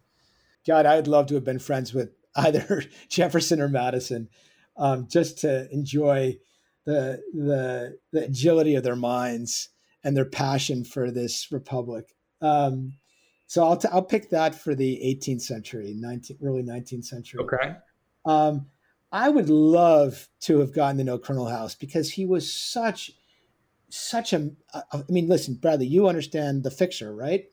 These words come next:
Speaker 1: 'Cause you wrote a
Speaker 2: Yep.
Speaker 1: book called The Fixer. He was the quintessential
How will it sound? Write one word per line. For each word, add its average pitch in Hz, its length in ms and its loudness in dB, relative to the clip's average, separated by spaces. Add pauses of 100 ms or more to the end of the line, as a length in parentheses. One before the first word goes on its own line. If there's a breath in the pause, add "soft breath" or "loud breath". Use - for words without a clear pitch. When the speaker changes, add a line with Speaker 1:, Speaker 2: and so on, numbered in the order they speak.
(120)
Speaker 1:
'Cause 143 140 -4
you 156 100 -2
wrote 160 120 0
a 127 40 0
Speaker 2:
Yep. 135 80 -6
Speaker 1:
book - 160 -4
called 139 260 -6
The - 80 -20
Fixer. 120 360 -10 (340 soft breath)
He 233 180 2
was 220 280 2
the 190 80 -4
quintessential 170 960 -4